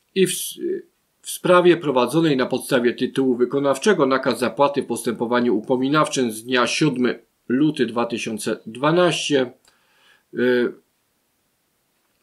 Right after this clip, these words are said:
sygnatura akt zaopatrzony oczywiście w klauzulę wykonalności z dnia dwudziesty czwarty kwietnia dwa tysiące dwunastego roku o roszczenie pieniężne.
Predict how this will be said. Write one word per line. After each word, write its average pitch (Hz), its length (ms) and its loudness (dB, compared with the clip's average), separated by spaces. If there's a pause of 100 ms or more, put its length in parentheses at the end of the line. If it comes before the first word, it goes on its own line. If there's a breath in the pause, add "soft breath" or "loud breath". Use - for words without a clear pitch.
(720)
sygnatura 123 760 0
akt 139 260 0
zaopatrzony 113 880 0
oczywiście 107 500 -6
w - 60 -10
klauzulę 160 460 4
wykonalności 175 680 2
z 135 40 -4
dnia 151 140 2
dwudziesty 127 420 -2
czwarty 135 340 0
kwietnia 185 400 2
dwa 156 140 -2
tysiące 156 440 -4
dwunastego 143 580 0
roku 123 440 -2 (260 loud breath)
o 151 120 2
roszczenie 147 520 2
pieniężne. 147 680 0